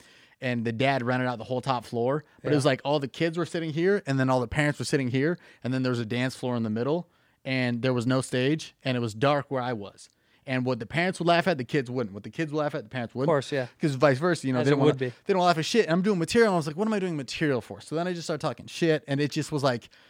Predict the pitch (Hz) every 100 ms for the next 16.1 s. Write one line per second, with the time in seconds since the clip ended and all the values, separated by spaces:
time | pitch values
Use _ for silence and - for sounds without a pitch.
0 | _ - 156 156 147 135 110 - 160 -
1 | 151 139 127 123 131 131 127 120 110 113
2 | 113 101 95 113 113 120 - 117 113 110
3 | 110 - 104 104 98 101 _ _ _ _
4 | _ _ _ _ _ - - - _ _
5 | _ - - - _ _ _ _ - 139
6 | 190 175 165 160 - - 214 269 - 185
7 | 165 127 151 156 147 117 - 156 151 147
8 | 135 127 113 104 - _ _ _ _ -
9 | 147 175 160 - 160 123 104 131 123 110
10 | - - 127 143 151 175 175 _ _ _
11 | _ _ _ _ - - 151 143 139 -
12 | 139 135 - 151 156 156 135 123 165 175
13 | 202 175 160 185 - 175 160 214 240 240
14 | 233 180 180 170 165 165 160 147 - 147
15 | 135 131 127 123 - 151 139 131 139 131